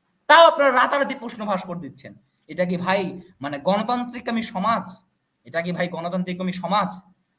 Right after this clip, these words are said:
সম্ভব না ভাই। কিন্তু ভাই, একটা ক্লিয়ার কথা,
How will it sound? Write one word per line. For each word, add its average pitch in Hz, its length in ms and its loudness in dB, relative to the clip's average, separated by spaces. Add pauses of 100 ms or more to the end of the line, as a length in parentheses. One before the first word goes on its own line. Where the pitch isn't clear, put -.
(160)
সম্ভব 208 380 2
না 147 100 -6
ভাই। 113 200 -12 (320)
কিন্তু 202 240 -8
ভাই, 185 140 0
একটা 185 160 -6
ক্লিয়ার 254 520 0
কথা, 185 400 -6